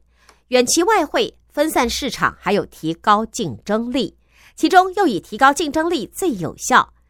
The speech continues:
因为当产品的价值提高，就有能力可以吸收汇损啊，就是汇率的损失。再来就是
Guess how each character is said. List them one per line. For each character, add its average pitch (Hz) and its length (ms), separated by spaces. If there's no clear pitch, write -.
因 339 120
为 349 100
当 359 240
产 285 240
品 285 140
的 196 80
价 226 180
值 202 140
提 202 180
高， 233 260
就 277 200
有 175 160
能 170 240
力 339 120
可 - 180
以 156 100
吸 220 360
收 202 300
汇 214 340
损 - 380
啊， 151 180
就 220 120
是 220 80
汇 240 240
率 214 160
的 170 80
损 151 240
失。 269 340
再 453 160
来 285 160
就 294 160
是 240 260